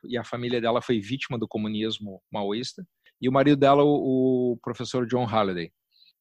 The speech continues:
E é Mao, a História Desconhecida. Talvez esse seja o livro que desmonta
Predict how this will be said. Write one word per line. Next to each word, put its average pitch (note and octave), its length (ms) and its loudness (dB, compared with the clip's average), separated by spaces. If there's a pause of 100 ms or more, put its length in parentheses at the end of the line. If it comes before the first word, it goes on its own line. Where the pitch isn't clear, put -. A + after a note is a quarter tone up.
(140)
E B2 100 -4
é B2 220 0
Mao, C3 420 4
a D3 120 4
História C#3 420 2
Desconhecida. C3 720 -4 (400)
Talvez D#3+ 420 -2
esse F3+ 260 -4
seja C3 400 0
o B2+ 80 0
livro C3 460 -2
que C#3 160 -6
desmonta C3 960 -4